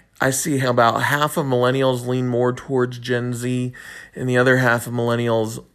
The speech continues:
lean more towards Gen X and baby boomer type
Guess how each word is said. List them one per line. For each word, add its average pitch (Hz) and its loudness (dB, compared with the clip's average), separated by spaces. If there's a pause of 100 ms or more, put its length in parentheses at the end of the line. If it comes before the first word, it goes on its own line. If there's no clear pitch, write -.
lean 127 -2
more 120 2
towards 117 -2 (180)
Gen 120 0
X 113 -2
and 113 -8
baby 117 -2
boomer 113 -2
type 113 -6